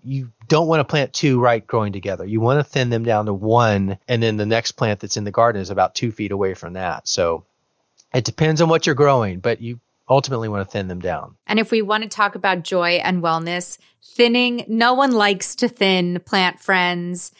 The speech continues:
Speaker 2: It's a hard practice, but you gotta do it, because if you're like me in the first year,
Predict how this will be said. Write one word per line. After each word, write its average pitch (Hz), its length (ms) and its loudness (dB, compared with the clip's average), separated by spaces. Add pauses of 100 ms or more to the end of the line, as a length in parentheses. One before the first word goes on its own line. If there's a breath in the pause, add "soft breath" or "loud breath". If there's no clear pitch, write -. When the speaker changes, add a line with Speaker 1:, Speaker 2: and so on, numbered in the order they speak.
(260 soft breath)
Speaker 2:
It's 202 220 0
a 202 100 2
hard 247 520 2
practice, 214 640 0
but 185 260 0
you 165 180 -2 (100)
gotta 196 320 4
do 208 200 2
it, 170 220 2
because 180 540 -2
if 190 180 -2
you're 196 140 2
like 208 260 0
me 262 320 4
in 202 100 2
the 202 80 0
first 214 440 -2
year, 233 380 2